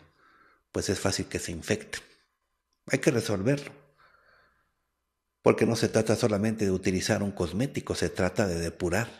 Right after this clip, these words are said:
debidamente nuestro organismo para que no tenga toxinas,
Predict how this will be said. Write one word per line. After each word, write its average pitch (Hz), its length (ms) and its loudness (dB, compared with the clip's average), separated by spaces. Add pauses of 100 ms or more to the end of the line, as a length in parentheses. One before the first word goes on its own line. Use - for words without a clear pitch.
(1040)
debidamente 98 680 2
nuestro 87 260 -4
organismo 90 540 -2
para 87 180 -2
que 90 100 -6
no 92 140 -2
tenga 95 640 -4 (1000)
toxinas, - 760 4